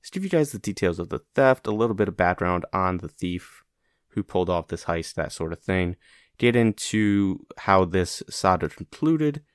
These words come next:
the aftermath, all that good stuff, and then get into some of the motives behind the theft and some of the conspiracies surrounding it, all that good cheese. So I don't know if it'll work out, and feel free to let me know if I should have done it differently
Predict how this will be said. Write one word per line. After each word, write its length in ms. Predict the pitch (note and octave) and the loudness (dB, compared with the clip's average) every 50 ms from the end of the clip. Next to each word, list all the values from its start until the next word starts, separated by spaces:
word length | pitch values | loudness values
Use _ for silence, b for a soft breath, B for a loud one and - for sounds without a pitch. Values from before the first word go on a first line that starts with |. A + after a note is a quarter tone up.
| _ _ _ _ | _ _ _ _
the 120 | - - | -8 -2
aftermath, 760 | - G#2 G#2+ A2 - - A2 G#2 G#2 G2+ G2 G2+ G2+ - - - | 2 2 2 2 0 0 0 0 2 2 2 0 -2 -4 -6 -6
all 140 | - G2 F#2 | -4 -4 -2
that 200 | F2+ F#2 F#2 - | -2 -2 -4 -4
good 140 | - F2 - | -6 -10 -12
stuff, 300 | - - E2+ F2 - - _ | -8 -6 -6 -6 -6 -8 _
and 240 | - F#2+ F#2 F2+ F2+ | -4 -2 -2 -2 0
then 420 | G2+ A2+ C#3 C3 G2+ F2+ E2+ D#2 - - | 2 2 4 4 2 2 -2 -4 -4 -2
get 120 | G2+ F#2 | -2 -2
into 200 | F#2 F2 - F2 | -2 -2 -4 -8
some 180 | - - - F#2+ | -10 -6 -6 -4
of 80 | F2 | -4
the 60 | E2 E2 | -4 -4
motives 640 | E2+ F2 G2 G#2 G2+ F#2 D#2+ D#2 - - - - _ _ _ _ _ _ _ - | -2 0 0 0 0 0 -2 -6 -8 -12 -18 -20 _ _ _ _ _ _ _ -18
behind 460 | - - - - A2 A#2 A#2 G#2+ E2+ | -18 -16 -6 -2 0 2 2 2 0
the 60 | D#2+ | -4
theft 400 | - - C2+ C2+ - - - - - | -6 -6 -6 -4 -4 -8 -10 -10 -8
and 280 | E2 E2 D#2+ D#2+ D#2 | -6 -6 -6 -8 -10
some 160 | - - F2 E2+ | -10 -8 -8 -6
of 80 | D#2+ | -6
the 40 | E2 | -8
conspiracies 680 | - - D#2+ - - - F#2 E2+ E2 - D#2+ E2 D#2 - | -8 -8 -10 -10 -6 -4 -4 -4 -4 -6 -8 -10 -10 -8
surrounding 420 | - - E2 D#2 D2+ D#2+ E2 D#2+ | -8 -6 -4 -4 -4 -4 -4 -6
it, 100 | D#2+ - | -6 -6
all 140 | - - E2 | -6 -6 -4
that 220 | D#2+ E2+ F2 - - | -2 0 -2 -2 -2
good 160 | - - - | -8 -10 -10
cheese. 320 | - - - G1+ - - b b b b b b b b b b b b b b b b b b b | -12 -12 -10 -12 -12 -14 b b b b b b b b b b b b b b b b b b b
So 260 | - - A2 G2+ - - | 0 2 4 4 4 6
I 80 | B2+ D#3+ | 6 6
don't 100 | E3+ D3 | 8 6
know 240 | B2 A2+ G#2+ G#2 - - | 6 6 4 4 2 -2
if 160 | - F#2+ - | -6 -6 -4
it'll 120 | - F#2 E2+ | -4 -4 -2
work 220 | F2+ F2+ - - | -2 -2 0 4
out, 260 | A#2+ B2+ C3 - - _ _ _ _ - | 4 4 4 2 0 _ _ _ _ -6
and 240 | G2 F#2+ F2 F2 | -4 -4 -2 -4
feel 160 | - - A2 G2 | -2 -2 -2 -2
free 180 | - - G#2 | 0 0 0
to 80 | F#2 F#2 | 0 0
let 140 | F2+ C#2+ D2+ | 0 -2 -2
me 80 | F2 | -2
know 220 | F2 F2+ F2 E2+ D#2+ | -2 0 0 0 -2
if 200 | E2 - - - - | -4 -6 -10 -6 -6
I 80 | F2+ | -6
should 160 | E2+ - - F2+ | -4 -4 -6 -6
have 80 | E2+ E2 | -6 -4
done 160 | - F2 E2 | -6 -6 -6
it 80 | D#2 | -4
differently 540 | - F2+ - - F2 F2+ F2+ E2+ E2+ F2 - | -6 -8 -6 -4 -4 -4 -4 -4 -6 -8 -10